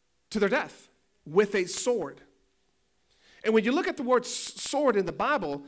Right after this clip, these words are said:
it, it actually, the word s-, uh, the word of God is described as a sword. Hebrews chapter four twelve, Ephesians six seventeen, Revelations one sixteen. The word of God is like a sword.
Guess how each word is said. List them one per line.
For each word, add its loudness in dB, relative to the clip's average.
it, -8
it 2
actually, -4
the 0
word 2
s-, -4
uh, -6
the 0
word 4
of -2
God 2
is -4
described -4
as -10
a -8
sword. -8
Hebrews 0
chapter -2
four 0
twelve, -2
Ephesians -6
six -4
seventeen, -4
Revelations -4
one -4
sixteen. -6
The 6
word 4
of -4
God 0
is -4
like -4
a -12
sword. -6